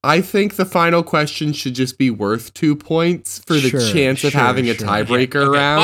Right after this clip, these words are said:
Speaker 3: final,
Speaker 1: 'cause
Speaker 3: final
Speaker 2: Sure.
Speaker 3: question is worth two points, and
Speaker 1: Unless
Speaker 3: I feel
Speaker 1: Sammy
Speaker 3: like
Speaker 1: wants the win for sure. I mean, if you need that, I can give you that,
Speaker 2: It's,
Speaker 1: Sammy.
Speaker 2: uh,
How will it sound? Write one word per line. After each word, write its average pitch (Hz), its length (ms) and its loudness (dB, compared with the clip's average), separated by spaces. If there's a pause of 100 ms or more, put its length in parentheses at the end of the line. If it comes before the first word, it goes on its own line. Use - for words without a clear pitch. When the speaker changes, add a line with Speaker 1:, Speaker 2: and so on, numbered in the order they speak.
(140)
Speaker 3:
final, 247 80 -2
Speaker 1:
'cause 147 160 0
Speaker 3:
final 254 300 2
Speaker 2:
Sure. 170 100 -12
Speaker 3:
question 165 600 -8
is 139 220 -12
worth 156 260 -10
two 160 220 -10
points, 143 400 -8
and 160 100 2
Speaker 1:
Unless 175 180 4
Speaker 3:
I - 20 -4
feel 185 160 2
Speaker 1:
Sammy 175 160 4
Speaker 3:
like 139 80 2
Speaker 1:
wants 143 300 0
the 131 120 0
win 120 220 0
for 101 180 -4
sure. 90 300 -6
I 95 100 -6
mean, 101 160 -2
if 98 140 -8
you 147 100 0
need 135 260 0
that, 87 240 -6
I 98 120 -6
can 95 160 -12
give 90 180 -10
you 82 120 -10
that, 85 160 -12
Speaker 2:
It's, - 120 -16
Speaker 1:
Sammy. - 380 -16
Speaker 2:
uh, - 60 -16